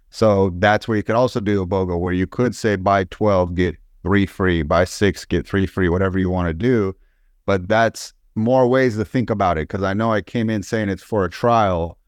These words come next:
but it can apply. bogos can be for memberships too. They can pay for time and then get more time for free. That is the second referral tool, because you're selling to person number one, but they're referring person number two, the person that's getting free time.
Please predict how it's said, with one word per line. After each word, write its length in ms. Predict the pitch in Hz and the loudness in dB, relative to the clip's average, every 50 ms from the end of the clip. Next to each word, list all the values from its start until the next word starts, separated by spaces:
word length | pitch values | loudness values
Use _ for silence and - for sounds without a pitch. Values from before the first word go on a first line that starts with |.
| _ _ - | _ _ -4
but 140 | - 104 101 | -2 -2 -2
it 100 | 95 - | -2 -2
can 140 | - 117 | 0 0
apply. 420 | 101 92 - - 117 107 107 107 101 | 0 0 0 0 2 2 4 2 2
bogos 420 | 95 95 104 113 107 110 104 92 | 0 0 0 2 2 0 -2 -2
can 140 | - - 107 | -4 -8 -4
be 140 | 98 104 98 | -2 -4 -4
for 180 | - - 90 | -2 -2 -4
memberships 720 | 87 82 92 104 113 117 95 85 80 - - 67 - - | -2 0 2 2 2 2 2 2 0 -2 -4 -6 -6 -8
too. 280 | - - 107 98 78 64 | -2 0 2 2 2 0
They 140 | 65 85 90 | -2 -2 -2
can 160 | - 85 82 | -2 -4 -4
pay 280 | - - - 101 101 95 | -4 -2 0 2 2 2
for 140 | - - | 0 -4
time 380 | 87 - - 104 101 98 101 98 | -6 -4 -2 -2 0 0 0 0
and 120 | 85 80 | 0 0
then 180 | 87 87 87 85 | -2 -2 -2 0
get 160 | 85 90 78 | -2 -2 0
more 180 | 80 85 87 85 | 0 0 0 0
time 360 | - - 85 85 80 80 82 | -2 -2 -4 -2 -2 -4 -6
for 120 | - - | -8 -10
free. 380 | 73 - - 101 104 95 82 - _ _ _ _ _ - | -14 -8 -2 0 2 2 0 -2 _ _ _ _ _ -4
That 320 | - 104 110 120 123 113 _ - | 0 2 4 4 4 2 _ -4
is 360 | 98 110 110 110 101 95 90 | -4 -2 -2 -2 -4 -6 -4
the 340 | 95 95 95 95 98 98 - | -2 -2 0 0 -2 -4 -6
second 540 | - - - 120 117 107 - 110 98 82 - _ - | -8 -6 0 0 0 0 0 -4 -4 -4 -6 _ -8
referral 640 | 95 92 - - 104 98 92 92 90 87 85 87 - | -8 -8 -6 -4 -2 0 0 0 0 0 -2 -2 -4
tool, 340 | - - 107 98 92 92 87 | -2 -2 0 2 2 0 0
because 520 | 80 90 87 - - 104 95 90 87 87 - _ _ _ _ _ - | -2 -4 -4 -2 0 0 0 0 0 -4 -12 _ _ _ _ _ -4
you're 140 | 104 98 90 | -2 -2 -2
selling 440 | - - - - 123 120 117 107 95 | -2 -4 0 2 4 4 4 2 0
to 60 | 98 | -2
person 340 | - - 117 101 - - 104 | -2 -2 -2 -2 -2 -2 -2
number 240 | 101 92 92 87 | 0 0 0 0
one, 380 | 87 95 107 120 127 131 131 131 | 0 0 0 0 0 0 -2 -2
but 200 | 101 104 95 - | -2 -2 -4 -2
they're 220 | - 101 95 95 | -2 -2 -2 0
referring 760 | 92 95 87 - _ _ - - 131 123 113 104 95 90 87 | -2 -2 -4 -6 _ _ -4 -2 0 2 2 2 2 0 -2
person 400 | - - - 113 98 - - 98 | -4 -6 -4 -4 -4 -2 -2 0
number 240 | 95 92 85 82 78 - - | 0 2 0 0 -2 -4 -4
two, 220 | - 123 120 113 | -2 0 2 2
the 100 | 92 85 | 2 0
person 340 | 85 - - 110 - - 95 | -2 -2 -2 -2 -2 0 -2
that's 220 | 95 90 82 - - | -2 -2 -2 -4 -2
getting 260 | - 98 90 85 78 | -2 0 0 0 -2
free 320 | - - - 113 117 110 | -4 -4 -2 0 0 0
time. 460 | - - - 87 87 85 85 85 85 | 0 -2 -4 -2 -2 -2 -2 -4 -6